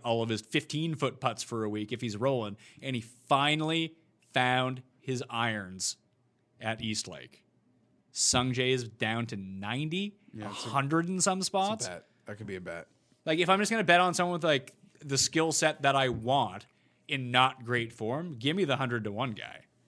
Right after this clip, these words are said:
Speaker 1: over the thirty-to-one guy. I like Sung Jae.
Speaker 2: Yeah.
Speaker 1: Grind it, Sung Jae. Grind it. But only bets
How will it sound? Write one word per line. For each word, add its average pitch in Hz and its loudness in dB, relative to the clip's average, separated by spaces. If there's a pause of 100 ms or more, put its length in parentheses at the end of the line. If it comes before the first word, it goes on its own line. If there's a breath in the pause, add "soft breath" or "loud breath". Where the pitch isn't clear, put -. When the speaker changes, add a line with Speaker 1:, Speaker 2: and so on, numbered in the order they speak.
(200)
Speaker 1:
over 123 -4
the 113 -4
thirty-to-one 104 -2
guy. 98 -12 (1700)
I 101 -10
like 147 -6
Sung 147 -6
Jae. 110 -12 (1500)
Speaker 2:
Yeah. 147 -10 (180)
Speaker 1:
Grind 151 4
it, - 2
Sung 107 -4
Jae. 95 -10
Grind 151 4
it. - -10 (4000)
But 117 4
only 185 4
bets - 2